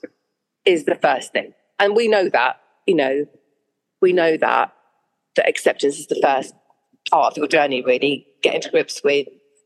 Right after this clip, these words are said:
not being happy where you are, realising that you need to do some stuff to sort it out, and then getting on with it.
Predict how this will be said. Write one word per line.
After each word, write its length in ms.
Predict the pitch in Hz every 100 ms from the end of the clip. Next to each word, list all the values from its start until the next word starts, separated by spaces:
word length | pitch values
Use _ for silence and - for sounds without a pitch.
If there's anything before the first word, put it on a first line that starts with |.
| _ _ _ _
not 280 | 240 285 -
being 160 | - 143
happy 240 | 127 131
where 180 | 135 139
you 200 | 139 139
are, 320 | 143 139 143 - - - -
realising 480 | 202 214 165 127 135
that 80 | -
you 80 | 139
need 140 | 147
to 80 | -
do 140 | - 147
some 260 | - -
stuff 220 | - 139 -
to 60 |
sort 220 | - 156
it 60 | 139
out, 300 | 135 135 135 - -
and 160 | 156
then 100 | 147
getting 220 | 143 127
on 100 | 135
with 100 | 120
it. 160 | 110 107